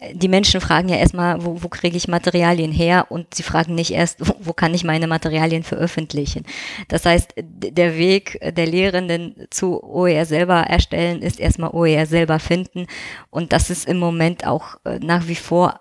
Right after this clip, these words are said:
eine, eine Hürde, ähm, zumindest in der Erwachsenenbildung,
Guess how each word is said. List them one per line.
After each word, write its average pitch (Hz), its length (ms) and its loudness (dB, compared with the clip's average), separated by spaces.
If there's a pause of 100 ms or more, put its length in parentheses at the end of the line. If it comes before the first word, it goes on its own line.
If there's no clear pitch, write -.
eine, 165 400 0
eine 160 320 -2
Hürde, 180 400 6 (440)
ähm, 180 280 4
zumindest 190 480 0
in 175 100 -2
der 170 100 0
Erwachsenenbildung, 170 1000 0